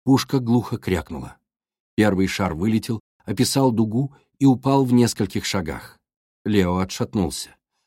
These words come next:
Осколки разлетелись с неприятным хрустом. Второй шар упал ещё ближе. После трёх выстрелов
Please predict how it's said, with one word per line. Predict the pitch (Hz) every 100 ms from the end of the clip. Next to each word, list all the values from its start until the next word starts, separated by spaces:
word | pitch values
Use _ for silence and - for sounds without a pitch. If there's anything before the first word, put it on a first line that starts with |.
| _
Осколки | 120 107 - 120 - 87
разлетелись | 90 104 95 113 117 -
с | - 127
неприятным | 117 98 98 92 92 92 78
хрустом. | - 73 - - - _ _
Второй | - - 95 110 117
шар | - 123 123 _ -
упал | 113 131 135
ещё | 143 143 - 127
ближе. | 95 76 - - _ _ _ _ _ _
После | 107 98 107
трёх | - 98 -
выстрелов | 90 113 - 120 117 104